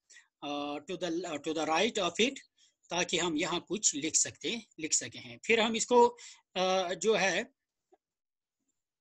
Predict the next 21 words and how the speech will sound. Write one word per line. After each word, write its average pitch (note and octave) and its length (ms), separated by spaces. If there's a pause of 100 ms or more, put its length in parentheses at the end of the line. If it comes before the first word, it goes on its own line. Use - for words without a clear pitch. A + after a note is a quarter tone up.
(640)
हाँ, C3 360
इनको E3+ 280
हम E3+ 180
मर्ज F#3 200
करेंगे G3 440 (680)
ताकि F3+ 680
मर्ज E3 260
सेल्स, F#3 580
हाँ, B2 360
ये D3+ 160
एक F3 200
ही A3 60
बनेगा। G3 380 (340)
तो A3+ 80
मैं G#3 200
यहाँ F#3 280
लिखूँगा F3 500
इसमें E3+ 340
इंग्लिश F3 400
में, C#3 200 (500)
क्या? C#3 200